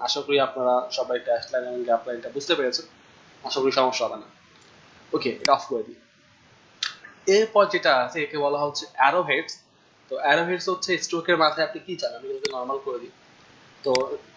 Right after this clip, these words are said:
এরকম চাই আমি, একটা অ্যারো হেড চাই, এরকম, এরকম অনেকগুলো আছে, আপনি ইচ্ছা মতো দিতে পারেন যে কোনো একটা। ব্যাক হেড মানে পিছনে কি চান,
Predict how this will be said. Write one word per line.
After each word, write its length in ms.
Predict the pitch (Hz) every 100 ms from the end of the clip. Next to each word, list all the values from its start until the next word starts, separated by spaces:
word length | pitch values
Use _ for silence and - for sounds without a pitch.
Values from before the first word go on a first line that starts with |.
| - - - - - -
এরকম 260 | 165 160 165 - -
চাই 160 | 127 117
আমি, 140 | - - _ - _ - - - - -
একটা 200 | 135 135
অ্যারো 180 | 139
হেড 160 | 143 147
চাই, 160 | 165 180
এরকম, 380 | 147 160 220 220 190
এরকম 200 | 202 180
অনেকগুলো 460 | 165 170 196 170
আছে, 180 | 127 139
আপনি 160 | 123 139
ইচ্ছা 160 | -
মতো 140 | 143 143
দিতে 200 | 139 143
পারেন 280 | 120 135
যে 80 | 127 -
কোনো 140 | 120
একটা। 220 | - - - - - _ - -
ব্যাক 200 | 131 135 -
হেড 140 | 185 165
মানে 160 | 160 143
পিছনে 340 | 147 151 170
কি 140 | 151 151
চান, 280 | 131 151